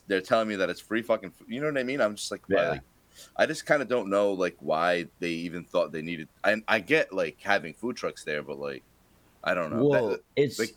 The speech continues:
Speaker 2: it's that, I mean, that, now we're back to the blame pie here, where this is,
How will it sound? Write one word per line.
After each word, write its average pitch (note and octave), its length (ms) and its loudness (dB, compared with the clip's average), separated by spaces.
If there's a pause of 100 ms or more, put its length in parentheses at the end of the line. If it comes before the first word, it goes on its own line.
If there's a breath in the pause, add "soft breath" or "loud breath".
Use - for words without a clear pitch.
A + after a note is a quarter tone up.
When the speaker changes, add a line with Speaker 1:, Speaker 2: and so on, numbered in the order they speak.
Speaker 2:
it's D3+ 300 0
that, B2 380 4
I A#2+ 120 4
mean, A#2+ 160 2
that, A2 260 2
now G2+ 380 2
we're F#2+ 100 4
back F2+ 320 2
to F#2 220 2
the D#2+ 160 0
blame E2+ 320 2
pie F#2 260 6
here, E2+ 240 2
where D2+ 480 2
this F2 400 0
is, D2 560 0